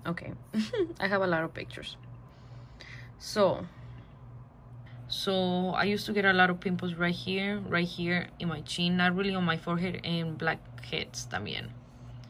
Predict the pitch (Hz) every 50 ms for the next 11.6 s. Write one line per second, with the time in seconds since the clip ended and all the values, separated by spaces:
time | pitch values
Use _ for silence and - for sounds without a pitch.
0 | - - - 196 190 - - - 233 240 226 - - - - 175 175 175 175 170
1 | 170 170 170 180 180 180 - - - - - - - - - - - 196 202 185
2 | 180 180 180 185 190 202 202 196 185 - - - - - - - - - - -
3 | - 175 175 175 180 180 - - - - 175 170 175 175 - 180 170 170 170 185
4 | 170 156 151 156 156 151 - - - 90 107 - - - - - - - - -
5 | - - - - - - - - - - - - - - - - - - - -
6 | - - - - - - 185 175 196 190 180 - - 196 196 190 196 196 196 185
7 | - - - - - - - - 180 180 202 190 180 175 180 180 180 - - 185
8 | 180 - - - 180 180 185 185 180 - - - 175 170 170 - 175 165 165 160
9 | 160 165 - - - - - - - - - - - - - - - - - -
10 | - - - - - - - - - - - - - - - - - - - 170
11 | 170 170 170 170 - - - 185 185 185 202 226